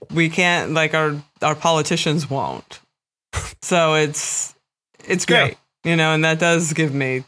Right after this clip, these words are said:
Speaker 1: a lot of hope.
Speaker 2: That's nice to hear. Yeah, that's really great.
Speaker 1: Yeah.
Speaker 2: <laughs> Oh, <laughs> this is what, our third or fourth episode where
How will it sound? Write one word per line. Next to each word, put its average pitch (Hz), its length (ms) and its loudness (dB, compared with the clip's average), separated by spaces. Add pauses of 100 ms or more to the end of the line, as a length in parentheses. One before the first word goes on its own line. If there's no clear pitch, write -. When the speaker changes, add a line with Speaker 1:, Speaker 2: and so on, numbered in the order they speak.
(120)
Speaker 1:
a 143 80 -2
lot 139 200 -2
of 127 80 -2
hope. 101 240 -6 (1400)
Speaker 2:
That's 170 260 0
nice 143 200 0
to 151 100 -2
hear. 127 340 -2 (180)
Yeah, 123 240 -2 (400)
that's 143 220 -2
really 127 180 -2
great. 123 260 -2 (640)
Speaker 1:
Yeah. 156 260 2
Speaker 2:
<laughs> - 1040 -20 (680)
Oh, 220 400 2 (260)
<laughs> - 1080 -2
this 214 180 0
is 202 80 2
what, 214 200 4
our 165 140 4
third 202 380 4
or 185 100 4
fourth 185 340 2
episode 208 520 2
where 170 380 0